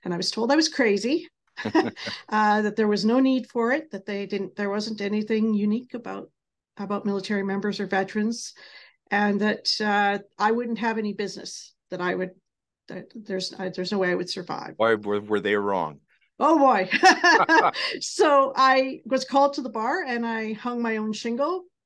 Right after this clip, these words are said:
Speaker 1: immediately, um, which I'm told you're not, the Law Society <laughs> wasn't too happy. They were like, "No, no, no, you need to work with it." No,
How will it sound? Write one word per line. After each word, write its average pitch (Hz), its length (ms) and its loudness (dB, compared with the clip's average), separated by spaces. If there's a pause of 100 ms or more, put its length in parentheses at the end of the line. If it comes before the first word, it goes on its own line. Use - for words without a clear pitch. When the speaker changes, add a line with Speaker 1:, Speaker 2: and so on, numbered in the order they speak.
(160)
Speaker 1:
immediately, 269 720 -6 (360)
um, 202 560 -6 (100)
which 208 340 -6
I'm 208 160 -2
told 214 340 -2
you're 208 100 -4
not, 208 240 -6 (220)
the 226 80 -4
Law 226 180 2
Society 262 640 0
<laughs> - 40 -14
wasn't 277 400 -4
too 285 160 -2
happy. 269 500 0
They 226 160 0
were 208 80 -2
like, 208 200 -6 (640)
"No, 233 160 -2
no, 262 140 0
no, 240 100 0
you 233 240 0
need 220 220 -4
to 214 100 -10
work 220 240 -6
with 214 140 -8
it." - 100 -10
No, 202 260 -4